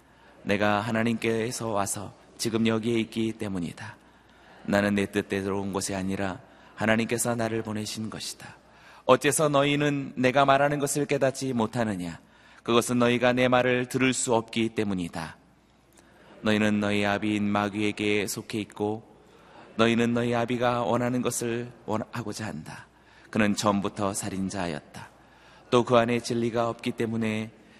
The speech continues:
진리 안에 서지 못한다. 그는 거짓말을 할 때마다 자기 본성을 드러낸다.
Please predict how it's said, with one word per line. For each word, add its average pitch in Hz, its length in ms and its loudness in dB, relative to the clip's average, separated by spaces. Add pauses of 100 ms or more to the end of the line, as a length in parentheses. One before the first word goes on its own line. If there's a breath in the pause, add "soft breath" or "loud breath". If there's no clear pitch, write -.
(140)
진리 101 340 2
안에 95 260 -2
서지 95 420 -6
못한다. 80 680 -10 (640 soft breath)
그는 107 300 2
거짓말을 101 540 -2
할 98 140 -6
때마다 92 600 -4 (140)
자기 113 360 -2
본성을 117 520 0
드러낸다. 98 600 -4